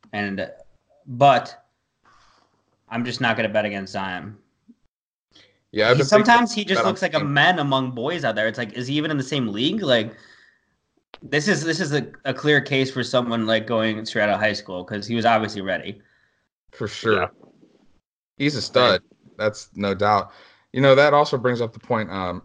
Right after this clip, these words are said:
Speaker 2: obviously, he's hands down the number one pick in the draft.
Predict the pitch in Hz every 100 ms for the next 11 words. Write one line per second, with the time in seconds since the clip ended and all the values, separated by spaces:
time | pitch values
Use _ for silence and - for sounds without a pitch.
0 | - 117 117 107 104 95 - 107 101 110
1 | 98 92 98 90 90 82 104 98 92 92
2 | 95 90 87 92 _ _ 110 87 92 85
3 | 92 90 87 -